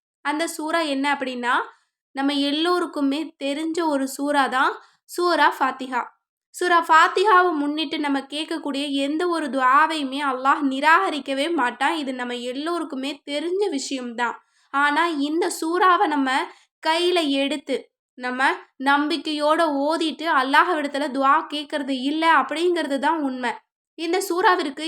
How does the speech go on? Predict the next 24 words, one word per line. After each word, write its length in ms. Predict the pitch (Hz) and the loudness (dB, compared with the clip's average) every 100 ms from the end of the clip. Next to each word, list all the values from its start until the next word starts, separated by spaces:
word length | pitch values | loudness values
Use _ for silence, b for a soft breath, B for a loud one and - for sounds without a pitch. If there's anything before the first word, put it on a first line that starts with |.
| 277 | -4
ஏராளமான 720 | 285 302 320 339 330 302 285 | -2 2 4 4 2 2 0
வஜீஃபாக்கள் 680 | 247 240 320 370 320 320 277 | -2 -2 -2 2 0 0 -2
இருக்கு. 380 | 233 233 226 _ | -4 -6 -14 _
அதை 240 | - 240 | -10 -10
கொண்டு 260 | 233 254 277 | -8 -6 -4
நம்ம 220 | 302 277 | -2 -2
எந்த 600 | 254 226 254 277 392 370 | -2 -6 -6 -2 0 2
துஆவை 360 | 381 330 311 311 | 2 4 4 2
கேட்டாலும் 500 | 285 269 269 285 349 | -4 -4 -2 -2 -2
அல்லாஹ் 240 | 254 262 | -2 -2
நமக்கு 340 | 277 254 240 254 | -2 -4 -8 -10
கபூலாக்கி 580 | 247 220 277 269 247 240 | -10 -4 -2 -2 -4 -10
தருவான். 340 | 240 220 220 _ _ _ _ | -8 -8 -10 _ _ _ _
எனவே, 260 | 247 240 233 | -8 -2 -2
இன்ஷா 300 | 233 226 311 | -2 -6 0
அல்லாஹ், 340 | 294 254 254 349 B B - | 2 2 -2 -2 B B -10
இன்றிலிருந்து 720 | 262 269 320 311 262 262 254 | -4 -2 -2 0 -2 -2 -4
சூரா 320 | 277 285 262 247 | -4 -2 -2 -2
ஃபாத்திஹாவை 760 | - 269 311 - 370 339 320 311 | 0 2 2 0 2 4 4 0
நீங்க 240 | 294 254 | -4 -6
நியத்து 480 | 247 254 285 285 302 | -8 -6 -8 -8 -6
வச்சு 400 | 254 - - 339 392 B B _ | -6 -8 -6 -6 -6 B B _
ஓத 300 | 254 294 330 320 262 | 0 2 4 4 6
ஆரம்பிங்க. 540 | 254 277 269 262 254 | 4 4 0 -4 -4